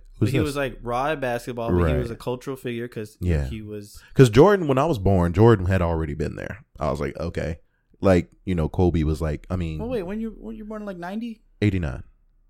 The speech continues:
Speaker 2: Yeah.
Speaker 1: Yeah.
Speaker 2: So the, the second three-peat was what, like, ninety-seven, ninety-eight, ninety-nine or
Speaker 1: Yeah,
Speaker 2: something like that?
Speaker 1: but I wasn't a little basketball niglet. Like, <laughs> you know what I'm saying? Like, it was just like, "Oh, okay."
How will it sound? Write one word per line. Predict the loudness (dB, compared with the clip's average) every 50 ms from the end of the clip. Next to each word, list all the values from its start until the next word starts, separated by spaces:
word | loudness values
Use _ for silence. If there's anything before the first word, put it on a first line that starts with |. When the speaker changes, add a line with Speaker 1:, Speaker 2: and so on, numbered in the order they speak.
| _ _
Speaker 2:
Yeah. | -8 -6 -6 -6 -6 -8 -12 _ _ _
Speaker 1:
Yeah. | 0 2 2 0
Speaker 2:
So | -2 -2 -2 -2 0
the, | -2 -2 -4 -4 -8
the | -8 -8 -8
second | -8 -6 -8 -10 -8 -8 -10 -10
three-peat | -10 -10 -10 -8 -10 -8
was | -8 -8 -8
what, | -8 -6 -4
like, | -4 -6 -6 -10 _ _ _ _ _ _ -18
ninety-seven, | -10 -8 -6 -6 -4 -6 -8 -8 -6 -8 -6 -6 -6 -6
ninety-eight, | -6 -6 -6 -8 -8 -10 -12 -10
ninety-nine | -10 -10 -8 -8 -8 -8 -8 -8 -2
or | 6
Speaker 1:
Yeah, | 8 8 8
Speaker 2:
something | 6 2 -4
like | -10 -10
that? | -4 0
Speaker 1:
but | 0 0 0 -2 -8 _ _ _ _ _ _ _ _ -14
I | -6 0
wasn't | 0 0 0 0 -2
a | -2
little | -2 0 0 0
basketball | 0 0 0 -2 -4 -4 -4 -2 0 0 0 -2
niglet. | -2 -4 -2 -2 -2 -4 -4 -8 -4 0 2
Like, | 2 2 4 4
<laughs> | 4 4 6 6 6 6 6
you | 6 8
know | 8 10
what | 10 8
I'm | 6
saying? | 8 6 6 6 6 6 8
Like, | 8 8 8
it | 8 8 8
was | 8 6
just | 6 4 6
like, | 6 6 6 6 6
"Oh, | 4 4 4
okay." | 4 4 2 2